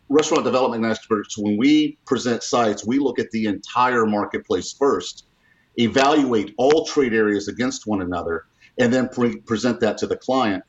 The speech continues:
for their decision. But how do you compare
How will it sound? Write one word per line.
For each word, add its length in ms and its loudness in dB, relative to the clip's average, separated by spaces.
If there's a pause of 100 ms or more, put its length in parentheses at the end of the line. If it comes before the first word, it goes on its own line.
for 340 0
their 160 0
decision. 500 -4
But 240 0 (220)
how 200 4
do 100 4
you 120 2
compare 760 2